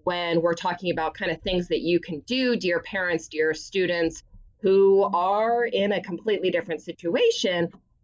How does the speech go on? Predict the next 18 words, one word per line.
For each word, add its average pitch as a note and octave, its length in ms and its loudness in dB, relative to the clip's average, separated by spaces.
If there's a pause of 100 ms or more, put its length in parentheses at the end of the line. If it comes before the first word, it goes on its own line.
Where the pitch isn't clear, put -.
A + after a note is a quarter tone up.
But G3+ 360 -2 (260)
the G3+ 200 0 (160)
fact E4+ 320 -10
that F#3 260 0 (160)
we G3 160 -2
have F3+ 280 -6
gone E3 500 -2 (460)
from D#3+ 340 0 (120)
in-house G3 540 -2
to F3+ 100 -4
completely E3+ 580 -2
virtual F3+ 640 -2
in D#3+ 320 0
a, D#3 180 0 (300)
in F3 160 0
a D#3+ 140 2
blink F#3+ 480 -2
of D#3 220 -2